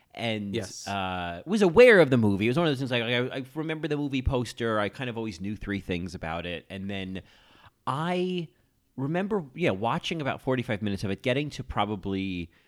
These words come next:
Speaker 1: the, the football on the front lawn fight, and then I think I, like, dropped out of it. And I think the reason that I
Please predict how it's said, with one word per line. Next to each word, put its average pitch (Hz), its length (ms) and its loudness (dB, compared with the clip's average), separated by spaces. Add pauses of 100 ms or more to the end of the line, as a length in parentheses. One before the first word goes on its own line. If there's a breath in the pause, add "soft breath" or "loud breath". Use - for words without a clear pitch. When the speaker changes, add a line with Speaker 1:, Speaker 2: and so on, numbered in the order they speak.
(180 soft breath)
Speaker 1:
the, 90 640 -4 (360)
the 95 280 -6
football 127 480 2
on 92 100 2
the 90 60 -4
front 98 300 0
lawn 87 340 2
fight, 73 500 0 (120)
and 92 340 -2
then 90 540 -2 (380 soft breath)
I - 60 -8
think 110 340 0
I, 104 100 4
like, 87 300 -4
dropped 90 460 -2
out 82 200 -4
of - 120 -14
it. 50 320 -16
And 98 140 -4
I 101 80 -4
think 165 420 -10
the 156 100 -4
reason 110 760 -2
that 95 100 -2
I 82 300 -4